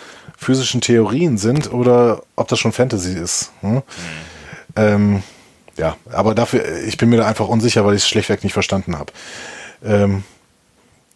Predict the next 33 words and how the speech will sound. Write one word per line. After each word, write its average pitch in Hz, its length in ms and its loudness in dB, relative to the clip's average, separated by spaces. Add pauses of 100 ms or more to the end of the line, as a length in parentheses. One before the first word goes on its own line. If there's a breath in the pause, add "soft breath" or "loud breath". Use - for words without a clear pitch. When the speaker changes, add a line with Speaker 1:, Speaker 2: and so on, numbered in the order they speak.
(320)
Speaker 1:
vielleicht 117 300 0
kann 120 120 0
uns 117 160 -2
ein 113 60 0
Astromykologe 120 1160 0
da 110 100 4
draußen 107 440 0
<laughs> - 40 -4
mal 185 60 2
erklären, - 500 0
ob - 60 -14
das - 160 -8
irgendeinen 117 300 0
Sinn 113 200 0
gemacht 98 360 -2
hat. 85 120 -6 (520 loud breath)
Ne? 110 140 4
Speaker 2:
Einer 107 140 -2
von 113 180 0
den 110 100 0
vielen 113 320 2
Astromykologen. 101 1000 0
Speaker 1:
Genau. 98 180 -4 (920 loud breath)
Also 131 120 2
sie 165 60 4
starten 170 340 2
die 156 80 4
Prozedur 143 500 2
auf - 120 0
jeden 131 180 2
Fall 127 280 4
und, 120 380 0
ähm, 113 500 0